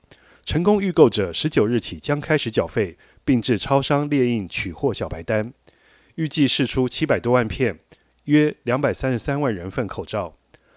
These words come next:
超过将抽签决定预购资格。官贸网络公司表示，没有宕机，目前已有近六千人成功以自然人凭证登入预购，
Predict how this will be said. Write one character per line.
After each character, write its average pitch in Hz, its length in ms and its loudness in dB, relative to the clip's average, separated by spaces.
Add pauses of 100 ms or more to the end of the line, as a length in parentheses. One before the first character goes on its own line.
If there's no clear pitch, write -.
(140)
超 156 180 2
过 156 200 6
将 143 220 0
抽 143 220 0
签 151 220 -2
决 110 160 -2
定 110 260 -2
预 117 120 0
购 104 180 2
资 117 180 -8
格。 85 320 -8 (1200)
官 202 160 4
贸 208 140 6
网 110 160 6
络 110 100 0
公 120 160 2
司 135 140 -2
表 98 180 -2
示， 90 360 -6 (260)
没 120 140 0
有 147 120 4
宕 127 200 -2
机， 123 320 -6 (340)
目 175 160 6
前 123 260 0
已 143 60 2
有 117 140 2
近 123 240 -6
六 139 100 2
千 131 240 0
人 95 180 -4
成 104 160 -6
功 131 180 -2
以 92 100 -6
自 147 200 -4
然 104 160 0
人 101 200 -4
凭 101 200 -8
证 110 220 -4
登 123 160 -2
入 117 160 -2
预 110 80 -4
购， 95 340 -6